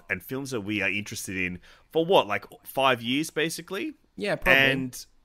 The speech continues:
Speaker 1: I think doing this miniseries is probably the most we've also talked about what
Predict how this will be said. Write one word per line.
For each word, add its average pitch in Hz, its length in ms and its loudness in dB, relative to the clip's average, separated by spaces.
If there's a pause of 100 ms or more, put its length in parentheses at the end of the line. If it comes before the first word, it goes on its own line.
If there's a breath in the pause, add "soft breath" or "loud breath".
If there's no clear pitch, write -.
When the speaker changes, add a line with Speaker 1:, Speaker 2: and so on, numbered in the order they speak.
(280)
Speaker 1:
I 160 160 4
think 165 480 -6
doing 135 320 -2
this 135 260 -2
miniseries 113 680 -2 (260 loud breath)
is 113 140 -6
probably 151 300 -2
the 147 100 -2
most 117 300 0
we've 113 160 -10
also 113 400 -2
talked 107 420 -6
about 95 340 -2 (220 soft breath)
what 113 380 2